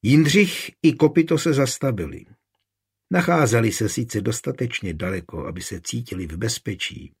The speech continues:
jenže bylo jim jasné, že tímhle to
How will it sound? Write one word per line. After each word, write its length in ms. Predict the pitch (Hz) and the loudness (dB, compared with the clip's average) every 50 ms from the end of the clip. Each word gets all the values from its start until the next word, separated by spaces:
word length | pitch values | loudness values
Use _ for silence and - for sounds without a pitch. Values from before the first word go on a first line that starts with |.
| _ _ _ _ _ _ _ _ _ _ _ _ _ _ _ - - | _ _ _ _ _ _ _ _ _ _ _ _ _ _ _ -20 -6
jenže 360 | - 107 127 139 131 135 151 139 | 0 4 4 6 8 6 6 6
bylo 280 | 120 131 139 156 165 | 8 8 8 8 8
jim 200 | 160 170 180 175 | 8 6 6 4
jasné, 460 | 156 151 143 131 - 147 143 143 135 | 4 2 2 0 -2 -2 0 0 2
že 160 | 117 117 101 - | 2 0 0 -2
tímhle 560 | - _ - 131 139 143 156 151 151 151 147 - | -6 _ -6 -2 0 2 2 4 2 0 0 -2
to 260 | - 135 131 131 131 | -2 -2 0 0 -2